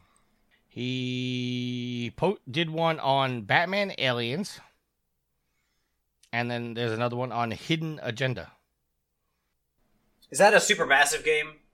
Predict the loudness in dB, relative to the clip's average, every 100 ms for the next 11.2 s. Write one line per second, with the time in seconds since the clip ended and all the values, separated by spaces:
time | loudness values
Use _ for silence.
0 | _ _ _ _ _ _ _ _ _ _
1 | _ _ _ 0 4 4 4 2 0 -2
2 | 0 2 4 4 2 0 -2 -4 -12 -16
3 | _ _ _ -20 -20 -8 -8 -8 _ -6
4 | 4 4 4 2 2 2 -2 0 2 2
5 | -2 -2 0 0 -4 -14 -2 2 4 2
6 | -4 -20 _ _ _ _ _ _ _ _
7 | _ _ _ _ _ _ _ _ _ _
8 | _ -8 2 4 4 2 0 2 0 -2
9 | _ -20 -20 0 8 10 10 6 -4 -10
10 | -4 4 6 6 8 8 8 6 8 8
11 | 6 0